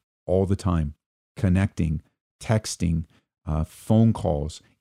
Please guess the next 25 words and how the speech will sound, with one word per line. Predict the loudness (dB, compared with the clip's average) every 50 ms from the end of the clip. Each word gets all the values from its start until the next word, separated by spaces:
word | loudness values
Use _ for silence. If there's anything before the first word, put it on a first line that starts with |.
| _ 0
email. | 2 4 6 6 6 6 4 4 2 0 -2 -4 -6 -10 _ _ _ _ _ -4 -2
Uh, | -2
we | 0 2 2 2
have | 2 2 2
opportunities | 0 0 0 0 -2 0 2 4 4 4 4 4 2 0 -2
to | -2 -2
reach | 2 2 2 2 2 0
out. | 0 0 0 -2 -2
Even | 0 2 4 4 2 2 0
when | 0 2 2
I | 2 2
think | 0 0 0 0
of | 0 0
this | 0 -2
podcast, | -4 -8 -8 -6 -6 -6 -4 -4 -4 -4 -6 -8 -12 -16 -18 _ _ _ _ _ _ _ _
you | -4 -2
know, | 0 0 0
this | 0 -2 -4
podcast, | -8 -10 -6 -4 -4 -4 -2 -2 -2 -2 0 -2 -2 -4 -8 _ _ _ _ _ _ _ _ -6
uh, | -4 -4 -2 0
isn't | 0 2 2 0 -2 -2
because | -2 -2 -2 -2 0 -2 0 0 0
we're | -2 -2 -2 -4
experts | -6 -8 -8 -6 -4 -2 -2 -2 -2
here. | -2 -2 0 0 0 -2